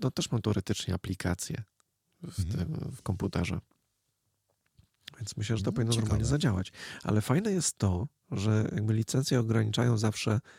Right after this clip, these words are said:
Speaker 1: że tam w ciągu tam godziny można tylko trzy razy tego samego, e, wykonawcę, e, puścić. A tutaj, proszę bardzo, niecała godzina odcinek, a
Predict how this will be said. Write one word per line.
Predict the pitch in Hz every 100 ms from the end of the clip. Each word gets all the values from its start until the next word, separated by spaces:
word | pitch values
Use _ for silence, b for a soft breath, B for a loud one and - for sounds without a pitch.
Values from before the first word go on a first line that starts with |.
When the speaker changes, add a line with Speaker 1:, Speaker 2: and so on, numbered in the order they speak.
| B B
Speaker 1:
że | -
tam | - 104
w |
ciągu | - 110 104 104
tam | 110
godziny | 101 98 107 131 127 b b b b b _
można | 117 110 107
tylko | - 110 110
trzy | - 113
razy | 113 107 101
tego | 110
samego, | 107 101 101 98 101 98 98 95 95
e, |
wykonawcę, | 104 107 98 101 - 90 - _ _ -
e, | 82 92 98 98 104 104 - -
puścić. | - 95 - 143 - B B B B B B B B B B
A | - 127
tutaj, | - 120 131
proszę | - 160
bardzo, | 107 95 98 95
niecała | 104 95 107 104 101 98 98 98
godzina | 110 101 113 95 95
odcinek, | 98 - 101 139 160 - -
a | 107 107 110